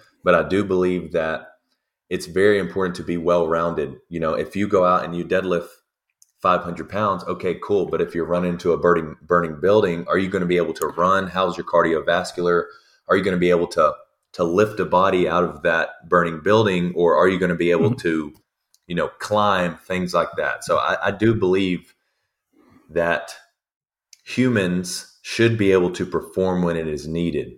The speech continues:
Speaker 1: And I'm not just saying for people in the military, 'cause it's ultra important for them, but anybody can be walking on the side of the road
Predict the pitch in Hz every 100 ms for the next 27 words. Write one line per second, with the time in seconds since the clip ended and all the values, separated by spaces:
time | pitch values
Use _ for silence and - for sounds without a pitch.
0 | _ _ - 87 85 110 117 101 95 87
1 | - 95 95 82 78 - _ _ _ -
2 | 85 - 87 80 78 87 101 95 76 62
3 | - _ _ _ - - 82 92 - -
4 | 107 113 95 80 - 87 80 - 78 87
5 | 80 62 _ _ _ _ 80 80 - -
6 | - _ - 107 120 110 110 - 101 90
7 | 85 90 92 95 87 80 - 85 85 78
8 | 76 90 113 95 87 87